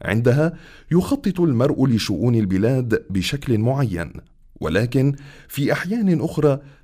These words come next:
تكون هناك آلاف الطاقات الشابة النشطة والنخبة وصاحبة الأفكار السامية، ولا شك في أن بين هؤلاء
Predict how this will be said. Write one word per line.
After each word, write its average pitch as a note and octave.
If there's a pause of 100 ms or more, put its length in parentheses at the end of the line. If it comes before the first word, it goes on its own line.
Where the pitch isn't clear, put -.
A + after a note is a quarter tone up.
(100)
تكون G2
هناك D3
آلاف D3+
الطاقات D3
الشابة C3
النشطة C3+ (320)
والنخبة G2 (120)
وصاحبة B2
الأفكار C#3+
السامية، F2 (400)
ولا G#2+
شك F#3+
في D3+
أن B2+
بين A2
هؤلاء F#2+